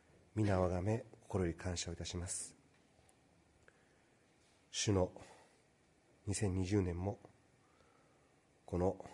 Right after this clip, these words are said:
十二月に至るまで、私たちを守り、変わらぬ愛を持って、私たちを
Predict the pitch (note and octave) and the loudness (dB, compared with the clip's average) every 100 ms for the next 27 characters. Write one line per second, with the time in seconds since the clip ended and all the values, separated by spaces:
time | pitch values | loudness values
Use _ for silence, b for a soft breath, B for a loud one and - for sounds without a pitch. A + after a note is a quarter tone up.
0 | B B B _ F#2 F#2+ F2+ F#2 - D#2+ | B B B _ -4 -2 0 -2 -6 -4
1 | G2 F#2 E2+ - - - _ _ _ B | -4 -2 -4 -8 -18 -20 _ _ _ B
2 | B B B B B _ _ - G2 E2+ | B B B B B _ _ -8 -6 -4
3 | - - E2 F2 F#2+ F#2 D#2+ - - - | -6 -6 -4 -2 -2 -4 -8 -16 -20 -20
4 | - _ B B B _ _ _ _ _ | -20 _ B B B _ _ _ _ _
5 | _ _ _ _ - F2+ F2 F2 F#2+ - | _ _ _ _ 0 0 2 0 -2 -2
6 | - - _ - F#2+ F2 E2+ E2+ - - | -8 -20 _ -4 -4 -4 -6 -8 -10 -8
7 | G2 - - _ _ _ _ _ _ _ | -8 -8 -18 _ _ _ _ _ _ _
8 | _ _ _ _ _ - G2+ F2 - - | _ _ _ _ _ -10 -6 -6 -8 -8
9 | F2+ G2+ | -6 -6